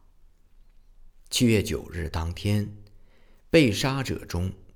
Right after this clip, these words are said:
包括三十三名新教传教士及其子女，十二名天主教传教士和十多名中国信徒。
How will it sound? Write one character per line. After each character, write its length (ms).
包 200
括 260
三 260
十 120
三 200
名 440
新 280
教 220
传 320
教 260
士 440
及 160
其 180
子 240
女， 300
十 160
二 260
名 260
天 320
主 240
教 360
传 240
教 240
士 380
和 200
十 160
多 200
名 360
中 240
国 220
信 260
徒。 420